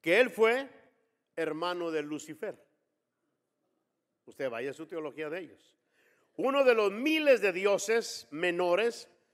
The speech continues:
creados por el superdios. Un error increíble, porque Isaías lo dice bien claro. "Antes de mí no fue formado Dios, ni después de mí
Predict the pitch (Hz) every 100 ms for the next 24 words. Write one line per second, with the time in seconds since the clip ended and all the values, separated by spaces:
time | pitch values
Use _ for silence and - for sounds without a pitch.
0 | _ - 165 165 170 208 247 - - _
1 | _ _ _ _ 151 147 135 - 156 143
2 | 143 127 120 - - - _ _ _ _
3 | _ _ _ _ _ _ _ _ _ _
4 | 101 113 113 113 110 131 151 208 82 _
5 | _ _ _ _ _ _ - 123 135 143
6 | 214 190 147 135 131 123 160 160 - _
7 | _ _ _ _ 131 165 123 120 135 160
8 | 196 185 - 139 147 131 131 135 127 123
9 | 135 196 226 - _ 127 127 113 - 135
10 | 123 123 233 220